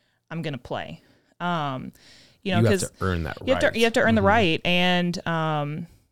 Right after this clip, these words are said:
Speaker 1: whoever's playing the best is, is gonna be on the court. Um, and I, I always tell the girls too with that, like,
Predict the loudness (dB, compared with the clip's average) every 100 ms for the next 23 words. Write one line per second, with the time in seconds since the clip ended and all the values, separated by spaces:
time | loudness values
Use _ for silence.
0 | _ _ _ _ -2 0 0 0 0 0
1 | 0 -2 -2 0 0 -2 -4 -2 0 0
2 | -2 0 2 2 -2 -6 -2 0 -2 -4
3 | -8 -12 _ _ _ _ _ _ _ _
4 | _ _ -4 0 2 2 0 0 2 2
5 | 0 0 0 0 0 -2 -2 0 0 0
6 | 2 2 2 0 0 -6